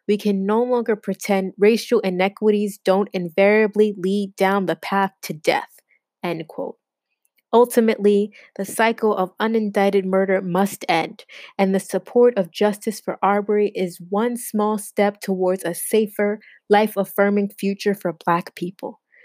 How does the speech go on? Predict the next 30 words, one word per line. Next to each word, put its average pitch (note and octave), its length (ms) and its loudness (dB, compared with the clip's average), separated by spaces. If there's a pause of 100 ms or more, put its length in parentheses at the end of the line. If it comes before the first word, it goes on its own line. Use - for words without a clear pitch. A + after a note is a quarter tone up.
(220)
The A3 80 6
truth C4+ 380 2
is, F3 480 4 (320)
Arbery A#3+ 520 6
was F#3+ 240 0
not G#3 220 2
a G3 80 -2
criminal, E3 640 -6 (300)
was A#3 200 4
not A#3 280 2
armed, E3+ 460 -4 (300)
and F#3+ 220 0
was G#3 380 6
a F3 100 2
Black G3+ 460 2
man F#3+ 320 2
breathing. D#3+ 560 -6 (400)
He A#3 100 2
was G#3 240 4
a F3 80 2
Black G#3 480 0
man G3+ 280 2
deemed A3 340 -2
suspicious - 880 -2 (240)
and F#3 220 -2
racially A3+ 460 4
profiled F#3+ 840 0 (180)
by F3+ 120 2
Travis A#3+ 520 0
McMichael, E3+ 600 -6